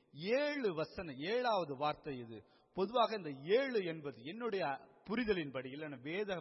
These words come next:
பண்டிதர்களின் புரிதலின்படி, ஏழு என்பது பரிபூரணம், இல்லைன்னா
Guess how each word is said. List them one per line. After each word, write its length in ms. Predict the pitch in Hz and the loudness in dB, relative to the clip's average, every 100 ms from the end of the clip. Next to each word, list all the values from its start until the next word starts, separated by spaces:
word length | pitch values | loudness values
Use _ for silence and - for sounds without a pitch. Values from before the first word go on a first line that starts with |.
| - | -4
பண்டிதர்களின் 580 | 151 175 175 156 156 127 | -8 -6 -8 -6 -8 -8
புரிதலின்படி, 720 | 170 196 190 165 131 123 117 104 117 135 _ _ _ - | -4 -2 0 -2 -6 -8 -8 -10 -12 -14 _ _ _ -16
ஏழு 440 | 135 208 277 302 233 | 0 2 2 2 -4
என்பது 380 | 175 160 143 135 131 - _ _ _ _ _ _ - | -4 -6 -8 -8 -12 -18 _ _ _ _ _ _ 4
பரிபூரணம், 920 | 208 254 269 - 196 160 139 135 101 - _ _ _ _ _ _ _ _ | 6 6 2 -2 -2 -2 -2 -6 -10 -16 _ _ _ _ _ _ _ _
இல்லைன்னா 260 | 147 185 | -12 -6